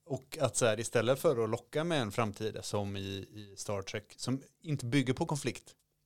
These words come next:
vill jag säga om Star Trek. Att så här, visst, det bygger på, på massa så här, eh,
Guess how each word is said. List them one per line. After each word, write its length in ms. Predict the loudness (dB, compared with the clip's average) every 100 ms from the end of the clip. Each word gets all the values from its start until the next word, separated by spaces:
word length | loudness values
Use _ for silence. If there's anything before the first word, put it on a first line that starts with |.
| _
vill 200 | -6 -2
jag 220 | 2 4 4
säga 360 | 4 4 2
om 200 | 0 -4
Star 200 | -6 -6
Trek. 320 | -6 -12 -12 -20 _ _ _ _
Att 120 | -8 -2
så 100 | -2
här, 60 |
visst, 200 | 0 -4
det 60 | -4
bygger 300 | -6 -4 -4
på, 400 | -2 -2 -2 -6 -14 -20 _
på 340 | -12 -8 -6 -8
massa 360 | -14 -10 -8 -6
så 120 | -2
här, 540 | 0 0 -4 -8 -10
eh, 60 | -12